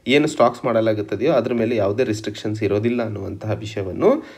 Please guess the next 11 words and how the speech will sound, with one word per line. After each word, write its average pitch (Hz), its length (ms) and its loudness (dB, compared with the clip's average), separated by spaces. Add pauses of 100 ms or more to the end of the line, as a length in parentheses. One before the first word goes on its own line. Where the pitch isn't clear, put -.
(140)
ಈ 147 100 2
ಒಂದು 131 200 4
ಎಸೆನ್ಷಿಯಲ್ 120 440 -2
ಕಮೋಡಿಟೀಸ್ 92 520 -6
ಅಮೆಂಡ್ಮೆಂಟ್ 95 420 -6
ಆಕ್ಟ್ 123 220 -4
ಎರಡ್ 90 160 -6
ಸಾವಿರದ 90 320 -6
ಇಪ್ಪತ್ತರ 90 480 -4
ಅಡಿಯಲ್ಲಿ 87 320 -4
ಹೇಳಿರುವಂಥದ್ದು. 85 1000 -6